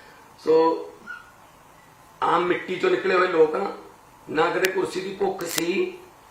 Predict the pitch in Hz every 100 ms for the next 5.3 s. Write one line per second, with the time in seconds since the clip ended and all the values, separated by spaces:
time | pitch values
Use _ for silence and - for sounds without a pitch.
0 | - - 151 175 185 190 190 190 180 175
1 | 180 180 175 170 - 180 147 139 - -
2 | - - - - - - - 151 156 165
3 | 165 165 175 170 175 165 170 165 165 160
4 | - 180 165 170 170 165 165 160 - 165
5 | 165 208 -